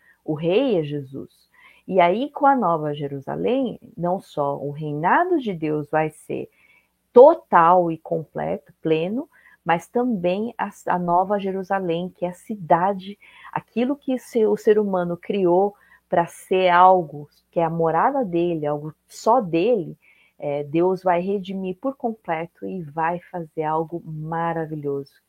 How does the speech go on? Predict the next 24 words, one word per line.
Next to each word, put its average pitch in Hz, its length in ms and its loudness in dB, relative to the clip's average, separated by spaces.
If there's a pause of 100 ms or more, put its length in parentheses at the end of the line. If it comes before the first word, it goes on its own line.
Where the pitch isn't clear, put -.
(120)
que 170 220 -4
é 156 320 -4 (280)
onde 302 280 -4
a - 20 -2
gente 165 240 -8
vai 180 140 -4
morar, 202 500 -4 (400)
novo, 180 640 -4
né? 175 440 -4
Ele 160 100 -8
vai 165 200 -2 (140)
criar 208 520 4
esse 196 400 -10 (400)
novos 165 300 0
céus 156 400 -2
e 165 60 -6
nova 160 280 -2
terra 185 480 -4
e 196 120 0
a 190 120 0 (240)
Nova 180 440 2
Jerusalém 208 560 0
vai 220 160 -2
descer, 262 440 -2